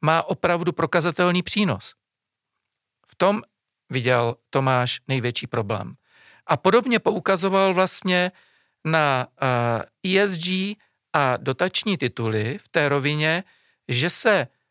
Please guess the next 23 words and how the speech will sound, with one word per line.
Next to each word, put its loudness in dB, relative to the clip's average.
na 0
tuto 0
oblast, -2
na -2
toto 0
téma -2
nalepí 0
spousta 0
dalších 0
subjektů -2
a 2
nákladů, -2
které 0
nám 0
vlastně -2
tu -6
budoucnost -2
stěžují -2
a -4
prodražují. 0
To 2
znamená, 0
že 0